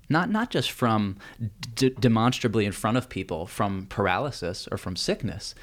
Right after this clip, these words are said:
but there was something else he was interested in saving people for. And so that Mark passage and some of the stuff Peter talks about, again, Holy Spirit's poured out, people are getting saved,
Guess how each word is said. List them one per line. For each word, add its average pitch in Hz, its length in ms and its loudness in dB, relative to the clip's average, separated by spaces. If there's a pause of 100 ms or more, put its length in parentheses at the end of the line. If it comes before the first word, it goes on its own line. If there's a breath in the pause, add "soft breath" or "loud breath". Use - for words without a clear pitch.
(200 loud breath)
but - 80 0
there 135 80 6
was 131 120 2
something 185 260 2
else 160 180 2
he 123 80 4
was 107 120 2
interested 120 240 0
in 101 80 -4
saving 131 340 0
people - 260 -8
for. 87 360 -4 (120)
And 101 120 -4
so 117 80 2
that 107 180 2
Mark 127 300 2
passage 135 520 0
and 98 120 -6
some 131 160 0
of 127 60 2
the 120 60 2
stuff - 300 -2
Peter 123 260 0
talks - 420 -2
about, 90 400 0 (220 loud breath)
again, 110 420 0
Holy 131 220 4
Spirit's 131 300 -2
poured 123 200 0
out, 113 160 -2
people 123 240 -2
are 120 60 0
getting 110 220 -2
saved, 117 460 0